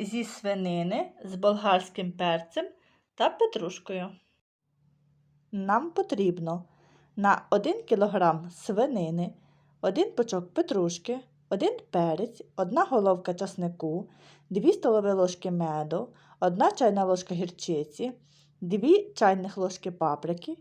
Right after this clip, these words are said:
сіль та майонез. М'ясо розрізаємо в пласт приблизно товщиною один сантиметр. М'ясо вибиваємо та солимо.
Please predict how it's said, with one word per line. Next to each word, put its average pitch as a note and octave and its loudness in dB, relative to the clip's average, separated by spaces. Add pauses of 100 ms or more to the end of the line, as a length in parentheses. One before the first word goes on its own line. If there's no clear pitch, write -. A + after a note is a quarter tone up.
(120)
сіль - -6 (300)
та F#3+ 0
майонез. F#3+ -4 (1200)
М'ясо F#3+ -4 (120)
розрізаємо G3 0
в - -16
пласт F3+ -2 (100)
приблизно G3+ -2
товщиною G3 -4
один F#3 -6
сантиметр. F3 -10 (2000)
М'ясо A#3+ -4 (120)
вибиваємо G3+ 2
та C4+ -4
солимо. E3 -8